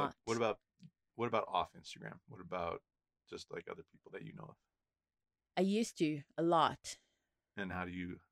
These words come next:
Speaker 2: what changed?
Speaker 1: Oh, that's such a good question, actually, because I found, I was cleaning up my phone
Speaker 2: Yeah.
Speaker 1: the other day, and I found a note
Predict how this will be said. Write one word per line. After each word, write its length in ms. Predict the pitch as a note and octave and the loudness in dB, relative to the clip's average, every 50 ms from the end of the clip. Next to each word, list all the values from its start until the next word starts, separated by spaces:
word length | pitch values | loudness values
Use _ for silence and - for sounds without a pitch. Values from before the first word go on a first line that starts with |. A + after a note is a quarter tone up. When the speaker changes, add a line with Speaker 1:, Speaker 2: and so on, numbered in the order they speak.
| - | -12
Speaker 2:
what 200 | G#2+ F#2+ G2 - | -6 -4 -4 -4
changed? 380 | - - F#2 E2+ D#2+ D#2 - - _ _ _ _ _ _ _ _ _ - | -6 -8 -8 -8 -8 -10 -12 -20 _ _ _ _ _ _ _ _ _ -14
Speaker 1:
Oh, 380 | D#3+ F3 F3 E3+ D#3+ D3+ C3+ - _ _ _ _ _ - | -12 -10 -8 -8 -10 -10 -12 -16 _ _ _ _ _ -8
that's 280 | F#3 F#3 F3 _ - - | -6 -6 -6 _ -12 -4
such 320 | - - A#3+ A3+ A3 - | 4 6 6 6 6 6
a 60 | A#3+ | 4
good 180 | F#3+ G3+ F3 - | 6 4 4 4
question, 400 | - G3+ F3 D#3+ - - D3 C3+ - | 4 2 2 2 2 -6 -8 -8 -4
actually, 460 | - D3+ D#3 - - - - A#2 A2+ B2+ | -4 -4 -4 -4 -8 -10 -4 -2 -2 -2
because 320 | - D#3+ - - F3+ D#3+ | -2 -4 -4 -2 0 2
I 120 | F3+ F3 E3 - _ - | 2 2 0 -2 _ 4
found, 540 | - A#3 A3+ G#3+ G3+ F3+ E3+ E3+ E3+ F3 - - | 8 10 10 10 10 8 6 4 2 0 0 0
I 60 | D#3+ F3+ | 2 4
was 260 | F3+ F#3 F#3 E3+ - | 6 4 4 2 0
cleaning 340 | - - B3 A3+ A#3 A#3+ A3+ | -2 2 4 4 6 6 6
up 100 | G#3+ G3+ | 6 6
my 120 | G3+ F3 | 4 4
phone 640 | E3 - - G3+ F#3 F3 D#3 C#3 B2 A#2 A#2 A2+ D#3+ - _ _ _ _ _ _ _ _ _ _ _ _ _ _ - | 2 2 4 6 6 8 8 6 4 0 -2 -6 -8 -12 _ _ _ _ _ _ _ _ _ _ _ _ _ _ -4
Speaker 2:
Yeah. 140 | - F3+ F3 | 2 4 6
Speaker 1:
the 60 | E3 | 6
other 200 | D#3+ D3+ D3 D#3+ | 6 6 6 4
day, 500 | C#3+ B2+ C#3+ B2 A2+ F2+ D2+ - E3+ - E3+ D#3+ - _ _ _ _ _ _ _ - | 2 4 2 2 2 2 0 -2 -2 -4 -8 -12 -16 _ _ _ _ _ _ _ -14
and 320 | C#3+ C#3+ C#3+ C#3+ C#3 - - - | -12 -10 -8 -10 -10 -12 -12 -12
I 80 | D3+ - _ _ _ _ | -14 -14 _ _ _ _
found 420 | - F3 E3+ D#3+ E3 E3 E3 D#3+ - - | 6 6 8 8 6 4 2 0 -2 -2
a 60 | D#3+ | -2
note 520 | D#3+ D#3+ D#3+ D#3 D3 C#3+ D3+ - - - | 0 2 2 4 4 4 2 0 -4 -14